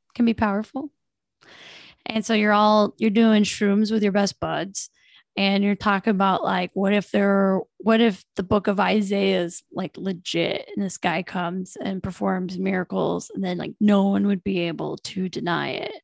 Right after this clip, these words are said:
And, um, to, to further his point, he, so you have these experiences with your pals and then you're gonna write about 'em.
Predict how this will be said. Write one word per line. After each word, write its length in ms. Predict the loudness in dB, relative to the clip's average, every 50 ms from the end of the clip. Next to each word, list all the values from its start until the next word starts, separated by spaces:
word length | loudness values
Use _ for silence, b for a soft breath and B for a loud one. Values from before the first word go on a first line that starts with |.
| _ _ _ _ _ _ _ _ _
And, 680 | 0 0 2 4 4 4 4 4 4 2 2 0 -4 -8 -16 -20 _ _ _ _ _ _ _ -2
um, 640 | -2 0 2 2 4 4 4 4 4 2 0 -2 -4 _ -8 -2
to, 260 | 2 2 2 2 2 -2 _ _ _ _ _ _ _ -20 -20 -12 -10
to 100 | -10 -6
further 360 | 0 2 4 6 8 8 8
his 160 | 6 6 4 0
point, 600 | -4 0 4 4 6 6 6 6 6 4 2 _ _ _ _ _ _ _ _ _ _ _ _ _
he, 600 | _ _ -8 -4 0 2 2 4 2 2 0 -4 -8 _
so 300 | -14 -8 -2 0 2 4
you 200 | 4 6 6 6
have 140 | 6 4 4
these 180 | 4 4 4 4
experiences 1040 | 2 0 -2 -4 -2 0 2 4 6 6 4 4 2 0 0 0 2 2 2 2 2
with 120 | 2 2
your 180 | 0 0 -2 -6 _ -8
pals 720 | -4 -2 0 2 4 4 4 4 4 2 2 0 -4 -8 -6 -4
and 160 | -2 0 2
then 140 | 4 4 4
you're 120 | 2 2
gonna 260 | 2 2 0 2 2 2
write 340 | 2 2 4 4 4 4
about 400 | 4 4 2 2 4 4 4 4
'em. 360 | 4 4 2 2 2 2 0